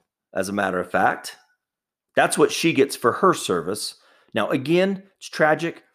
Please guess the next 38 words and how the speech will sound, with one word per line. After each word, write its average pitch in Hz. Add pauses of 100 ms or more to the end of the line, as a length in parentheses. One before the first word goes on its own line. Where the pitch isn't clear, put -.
Mistakes 127
happen. 156 (340)
I'm 135
not 160
saying 160
there 160
shouldn't 160
be 165
a, 156
some 151
accountability, 147 (180)
but 147
what 139
I 123
am 143
gonna 180
say 120 (180)
is 117 (680)
um, 107 (100)
she -
shouldn't 143
be 135
going 123
to 117
jail 104
for 98
ten 104
years. -
Sorry, 123 (240)
shouldn't 117
happen. 92 (340)
Uh, 120
you, 113
family 139
can 143
sue 151
the 139
city. 180